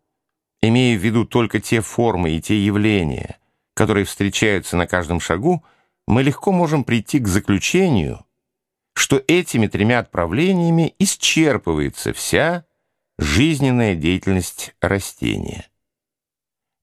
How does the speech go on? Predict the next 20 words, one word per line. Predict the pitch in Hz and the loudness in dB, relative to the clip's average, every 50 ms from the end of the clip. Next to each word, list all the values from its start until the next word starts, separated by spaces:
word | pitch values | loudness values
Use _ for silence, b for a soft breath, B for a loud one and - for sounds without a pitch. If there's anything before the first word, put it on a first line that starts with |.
| _ - | _ -2
Эта | 104 113 104 - 101 | 0 0 0 0 2
мысль | 98 104 135 165 180 - - - 78 76 - - _ _ _ _ _ _ _ _ _ _ _ _ _ - | 2 2 2 0 -2 -6 -6 -6 -6 -6 -8 -10 _ _ _ _ _ _ _ _ _ _ _ _ _ -2
выразилась | - 92 127 175 190 180 135 139 139 131 117 - | 0 2 2 2 2 2 2 2 0 0 0 -2
в | - - - | -6 -4 -2
том | 139 139 131 - | 0 0 0 0
определении | - 110 113 117 98 87 87 87 82 95 135 170 175 165 165 160 156 151 - _ - | -2 -2 -2 -2 -2 -2 -2 0 2 2 2 2 2 2 2 2 2 0 -2 _ -2
растительной | 104 110 113 107 - - 113 104 - 110 107 104 101 | -2 0 -2 -2 -4 -4 -4 -2 0 2 2 2 2
жизни, | 92 98 107 101 85 87 101 95 92 - _ _ _ _ _ _ _ _ _ _ | 0 0 0 0 0 0 0 -2 -2 -6 _ _ _ _ _ _ _ _ _ _
которое | - - 110 - 151 156 165 147 | -2 0 0 2 0 0 0 0
сложилось, | 127 - - 110 104 82 80 87 90 78 65 53 - - - - - - _ _ _ _ _ _ _ _ b b b b | 0 0 0 0 0 0 -2 -2 -2 -2 -2 -4 -8 -10 -12 -12 -14 -18 _ _ _ _ _ _ _ _ b b b b
вероятно, | 107 127 139 143 143 147 139 - 135 135 131 - - | 2 2 2 2 2 0 0 0 0 0 0 0 -4
с | - - | -4 -2
незапамятных | 139 135 117 127 123 123 120 120 117 104 - - 104 - - | 0 0 2 0 0 0 0 0 0 0 -2 -4 -6 -4 -2
времен. | 120 117 110 98 87 78 62 - - - b b b b b b | 0 2 2 2 2 0 -2 -4 -10 -16 b b b b b b
Растение | b - 110 101 98 95 - - - 160 165 160 151 147 131 117 107 | b 0 0 0 0 -2 -4 -4 -2 0 2 2 4 4 2 2 0
живет, | 85 76 92 92 87 98 160 190 185 - - - - | 0 0 0 0 2 2 0 0 0 -2 -8 -12 -4
то | - 101 | -2 0
есть | 90 90 80 - - - - _ | 0 0 0 -4 -8 -14 -8 _
растет, | - 92 92 85 78 - - - - 143 175 196 196 - - - - _ _ _ _ _ _ _ | -2 0 0 -2 -4 -6 -8 -4 0 0 2 0 0 -4 -10 -20 -20 _ _ _ _ _ _ _
питается, | _ - 139 131 - 98 80 69 58 50 - - - - - - - - | _ -4 -2 0 0 0 0 0 -2 -6 -12 -14 -14 -14 -14 -14 -16 -20